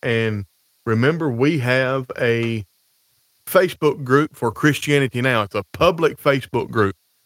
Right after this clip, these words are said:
So there's no restrictions in this whatsoever. I figure it will, it will grow to a point to where it will kind of take off. And if we curate it or if we add to it at all, then,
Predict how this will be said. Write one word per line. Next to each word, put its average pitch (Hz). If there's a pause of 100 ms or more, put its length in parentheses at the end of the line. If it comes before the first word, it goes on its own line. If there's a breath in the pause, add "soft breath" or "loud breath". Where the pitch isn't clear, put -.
(160)
So 113
there's 110
no 131
restrictions 131
in 135
this 135
whatsoever. 131 (380)
I 123
figure 139
it 123
will, 104
it 135
will 117
grow 120
to 113
a 101
point 131
to 113
where 117
it 120
will 107
kind 113
of 98
take 123
off. 131 (640)
And 110
if 101
we 113
curate 139
it 131
or 113
if 101
we 117
add 127
to 131
it 113
at 107
all, 113
then, 104